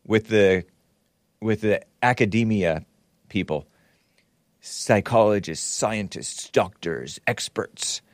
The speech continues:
ruled by experts, and selectively selected experts who agree with them, who agree with the L G B T nonsense, the feminism nonsense, the, uh, toxic masculinity nonsense, um,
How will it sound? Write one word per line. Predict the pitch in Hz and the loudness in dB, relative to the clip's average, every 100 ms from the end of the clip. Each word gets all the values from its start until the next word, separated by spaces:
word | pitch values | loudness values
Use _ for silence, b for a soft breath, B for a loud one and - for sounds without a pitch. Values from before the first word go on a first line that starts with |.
| _ _ _ _ _ | _ _ _ _ _
ruled | 110 123 123 | 2 4 6
by | 107 | 4
experts, | 101 110 - - 80 - - b b b - | 4 2 -2 -6 -8 -8 -18 b b b 0
and | 117 | 0
selectively | 113 - 165 156 151 - - - 143 123 123 113 101 95 92 _ _ - _ _ - | 2 2 6 6 6 0 -10 -4 -2 2 2 4 4 2 -2 _ _ -20 _ _ -12
selected | - 127 131 143 107 90 98 | -2 4 4 2 0 0 2
experts | 101 - - 98 87 | 0 0 -2 -2 -2
who | - 107 98 | -4 -2 0
agree | 95 90 113 | 0 0 0
with | 104 90 - _ _ - | 2 0 -4 _ _ 0
them, | 107 90 76 b b - | 2 2 -4 b b -4
who | |
agree | 92 110 | -2 2
with | 104 90 | 2 2
the | 87 | 0
L | 92 90 | 0 -2
G | 95 | -6
B | 87 85 | -8 -8
T | - 139 127 | -4 -2 2
nonsense, | 120 117 117 117 107 | 2 0 -2 -4 -4
the | - | -8
feminism | - 110 110 104 110 | -2 0 0 0 -2
nonsense, | 107 107 104 - 104 101 - | 0 0 -2 -2 -2 -2 -8
the, | 90 90 87 85 | -4 -2 -2 -2
uh, | 85 78 78 b b b b | -2 -2 -6 b b b b
toxic | - 110 - 120 | -12 -10 -6 -6
masculinity | 127 123 113 117 117 113 110 113 | -2 -2 -2 -4 -2 -2 0 0
nonsense, | 110 107 107 104 113 107 101 - - _ _ _ _ _ _ - | 2 2 0 0 0 2 -2 -10 -16 _ _ _ _ _ _ -2
um, | 95 92 87 80 78 | 2 4 2 -2 -6